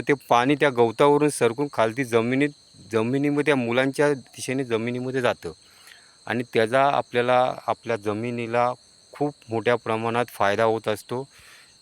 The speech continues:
त्यामुळे शक्यतो तुम्ही गवत, अं,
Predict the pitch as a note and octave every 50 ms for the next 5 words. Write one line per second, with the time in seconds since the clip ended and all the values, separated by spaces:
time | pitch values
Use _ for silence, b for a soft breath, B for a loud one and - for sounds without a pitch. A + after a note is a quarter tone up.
0 | _ - A#2 A#2+ B2 B2 B2 B2 B2+ B2 - - A#2 - _ - C3+ A#2+ A2+ A#2+
1 | A#2+ B2 C3 C3+ _ - - A2+ A2+ A#2+ A#2 A2 G#2 G#2+ G#2 A2+ A#2+ - _ _
2 | _ _ _ _ - - _ - - - - A#2 G#2+ G#2+ G#2 G#2 G#2+ G#2+ G#2+ G#2+
3 | G#2+ G#2+ G#2+ G#2+